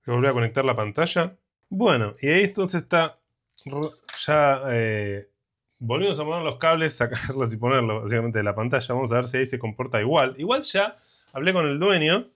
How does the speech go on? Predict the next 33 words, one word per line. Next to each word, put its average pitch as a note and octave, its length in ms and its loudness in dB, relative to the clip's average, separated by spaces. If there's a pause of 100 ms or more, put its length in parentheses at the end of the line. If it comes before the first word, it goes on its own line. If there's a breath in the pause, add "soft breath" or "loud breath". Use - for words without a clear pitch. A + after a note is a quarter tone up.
y D3+ 360 0
no E3+ 140 2
tiene D#3 160 4
mucho B2+ 240 0
problema. A2+ 540 0
Es B2 120 -6
un B2 80 -4
tra-, A2+ 240 -2
es A#2+ 100 -6
un C3 80 -6
teléfono B2+ 300 -2
que A2+ 60 0
se A2+ 80 -8
usa A#2+ 160 -4
para G#2 160 0
trabajar, C3 640 0
así A2+ 320 -6
que G2+ 760 0
con A2 260 -2
que G2+ 440 -4
se - 200 -4
vea B2+ 180 4
bien D#3 380 2 (260)
y A#2+ 60 -12
se A#2+ 120 -8
pueda A#2 580 2
utilizar C3 840 -2 (260)
es A2+ 120 -8
suficiente. C3+ 640 -6 (640)
Está - 180 -10
de G#2+ 60 -4
vuelta G#2+ 420 -6
cerrado. C3 760 -2